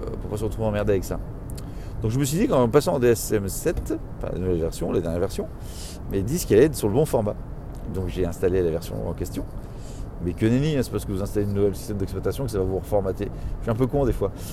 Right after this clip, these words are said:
que ça va vous reformater les disques. <laughs> Donc j'installe des, ces D S M sept, euh, machin, des, hop, hop. Tout se passe bien, pas de souci.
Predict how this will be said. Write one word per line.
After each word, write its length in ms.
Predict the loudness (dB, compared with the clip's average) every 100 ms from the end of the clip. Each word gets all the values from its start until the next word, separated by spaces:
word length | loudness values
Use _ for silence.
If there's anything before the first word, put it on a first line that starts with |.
| -4
que 40 | 6
ça 120 | 8
va 60 |
vous 120 | 8 4
reformater 520 | 4 6 4 4 4
les 120 | 4
disques. 380 | 2 -2 -4 -6 -6 -8 -8 -2
<laughs> 840 | 2 2 0 -8 -4 0 0 0 4
Donc 140 | 6
j'installe 340 | 4 4 4 6
des, 200 | 4 2 -2
ces 240 | 0 2
D 120 | 6 4
S 140 | 4
M 80 | 0
sept, 240 | 4 4 4 0
euh, 140 | 2
machin, 340 | 2 0 0
des, 280 | 4 6 6
hop, 260 | 6 4 4
hop. 100 | -2 -6 -8 -6 -8 -6 -8 -6 -6
Tout 60 |
se 100 | -2
passe 160 | 0 2
bien, 220 | 2 0
pas 140 | -2 -6
de 40 |
souci. 300 | -4 -2